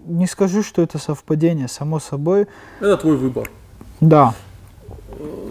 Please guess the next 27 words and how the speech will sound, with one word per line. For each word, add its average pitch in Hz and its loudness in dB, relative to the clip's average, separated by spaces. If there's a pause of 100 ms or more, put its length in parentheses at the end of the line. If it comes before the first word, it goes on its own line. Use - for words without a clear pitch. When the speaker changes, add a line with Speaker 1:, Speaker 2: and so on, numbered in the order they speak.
(160)
Speaker 2:
ты 190 2
не, 196 2
во-первых, 165 0
такой 139 -2
вопрос. 117 -10 (160)
Ты 180 -2
не 190 -2
устаешь, 180 -4 (200)
э, 226 -16 (200)
на, 147 -10 (260)
в, 185 -10
в - -12
плане, 190 4
не, 170 0
я 135 2
не 147 -2
понимаю, 143 -2
там, 110 -6
пере-, 123 -6 (260)
ты 185 -4
не 208 0
устаешь - 0
от - -8
того, 143 -4
что 135 -4 (440)
вот - -14
и-, - -12